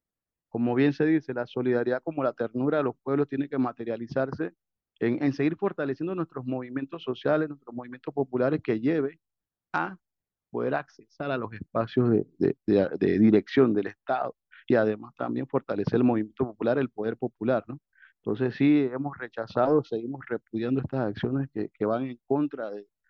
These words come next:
de los intereses del pueblo. Lo podemos llamar de cualquiera forma, ¿no? Por, por la democracia popular, por la unidad de los pueblos, sí, pero es al final,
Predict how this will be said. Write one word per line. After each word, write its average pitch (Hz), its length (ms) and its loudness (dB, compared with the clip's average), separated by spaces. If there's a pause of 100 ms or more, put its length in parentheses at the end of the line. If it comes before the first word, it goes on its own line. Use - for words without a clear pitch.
(180)
de 117 80 2
los 120 100 -2
intereses 123 380 -4
del 147 140 -4
pueblo. 175 340 0 (640)
Lo 117 140 0
podemos 135 260 4
llamar 147 280 4
de 151 100 -4
cualquiera 139 400 -4
forma, 131 400 0
¿no? 135 220 -10
Por, - 220 -20 (100)
por 107 100 -12
la 104 100 -2
democracia 107 520 -4
popular, 131 640 -4 (420)
por 113 160 -4
la 110 100 2
unidad 107 380 -2
de 113 80 -10
los 110 160 -20
pueblos, 127 340 -2
sí, 156 140 -2 (180)
pero 135 220 -2
es 143 100 -8
al 143 140 -16
final, 120 340 -14